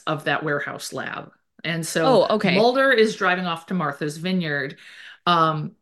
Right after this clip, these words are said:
Speaker 1: which is, I wanna
Speaker 2: Where
Speaker 1: find
Speaker 2: his
Speaker 1: out.
Speaker 2: family lives.
Speaker 1: Yeah. So he's gonna go see his family 'cause he calls and his mom answers his dad's phone and Mulder's sort of surprised because,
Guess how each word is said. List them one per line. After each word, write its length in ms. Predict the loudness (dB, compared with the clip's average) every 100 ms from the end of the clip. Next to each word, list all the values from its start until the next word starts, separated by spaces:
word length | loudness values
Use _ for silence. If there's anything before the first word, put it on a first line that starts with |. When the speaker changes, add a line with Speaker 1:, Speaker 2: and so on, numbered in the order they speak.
| _ _ -20 _ -6
Speaker 1:
which 600 | 0 2 0 -4 -6 -2
is, 680 | 0 4 4 4 2 -4 -8 -18 _ _ _ _ -6
I 100 | -4
wanna 180 | 0 0
Speaker 2:
Where 160 | 2
Speaker 1:
find 60 | 2
Speaker 2:
his 80 | 2
Speaker 1:
out. 80 | 2
Speaker 2:
family 320 | 2 2 2
lives. 440 | 2 0 -2 -12 -18 -20 -4
Speaker 1:
Yeah. 320 | 2 2 2
So 180 | 0 0
he's 180 | 0 -2
gonna 140 | 0
go 100 | 0
see 160 | 2 -2
his 140 | -2
family 280 | -2 -2 -2
'cause 140 | 0
he 80 | -2
calls 680 | 0 2 4 6 4 0 -6 -18 -6
and 120 | 0
his 100 | 0
mom 300 | 4 6 6 6
answers 300 | 2 0 -4
his 160 | -2
dad's 300 | 0 0 0
phone 260 | -4 -2 -2
and 120 | -4
Mulder's 400 | -6 -4 -6 -6
sort 180 | -2 -2
of 60 | -2
surprised 720 | -6 -2 0 2 0 -4 -6
because, 580 | -6 -4 -2 -2 -6